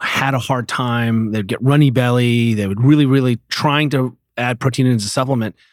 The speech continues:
When they switched to a plant-based protein, when they switched to Momentous Essential Plant Protein, no problems,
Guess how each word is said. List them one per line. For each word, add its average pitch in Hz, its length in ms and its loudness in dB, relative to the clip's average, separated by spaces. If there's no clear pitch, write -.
When 139 120 0
they 123 80 0
switched - 460 -4
to 151 80 2
a 127 60 0
plant-based 123 420 -2
protein, 117 420 -2
when 110 80 -2
they 110 60 -2
switched - 320 -6
to 139 60 -2
Momentous 117 600 0
Essential 127 420 -4
Plant 120 360 -4
Protein, 117 520 -2
no 139 180 4
problems, 120 640 0